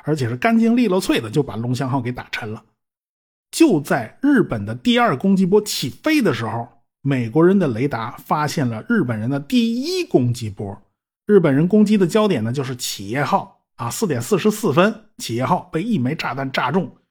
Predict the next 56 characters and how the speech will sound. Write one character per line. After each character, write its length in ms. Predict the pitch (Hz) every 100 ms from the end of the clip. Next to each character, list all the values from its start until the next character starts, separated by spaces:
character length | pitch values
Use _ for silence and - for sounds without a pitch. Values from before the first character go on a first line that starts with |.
| _ -
而 140 | 170
且 140 | 147 120
炸 160 | - -
的 100 | -
还 140 | 170
是 260 | 160 123 156
延 260 | 151 180 240
时 220 | - 202
引 140 | 127
信。 220 | 107 127 -
这 140 | 160 147 _ _ -
炸 120 | - -
弹 180 | 180 147
呢， 100 | 120
就 120 | 120
砸 340 | 120 - -
穿 240 | 190 - 220
好 260 | - 226
几 100 | 202
层 200 | 131 151
甲 200 | 202 180
板， 220 | 190 113 120 - - -
在 140 | 135
吃 280 | - - 262
水 200 | 147 120
线 220 | 233 185
以 200 | 110 123
下 260 | - 339 -
爆 200 | 160 110
炸， 180 | 127 - _ _ _ _ _ -
所 200 | 202 233
以 240 | 143 120
企 280 | - - 139
业 120 | 170
号 360 | 180 180 - _
还 140 | -
进 200 | 139 196
了 60 | 135
一 80 | 123
点 180 | 123 175
水。 380 | - - - _ _ _ _ _ _
三 280 | - 262 262
十 80 | 220
秒 160 | 214
以 80 | 143
后， 300 | 143 185 -
企 280 | - - 120
业 100 | 117
号 200 | 120 131
又 220 | 170 196
挨 260 | 113 139 120
了 80 | 123
一 80 | 113
颗 220 | - 110
炸 180 | 104 95
弹。 280 | 104 -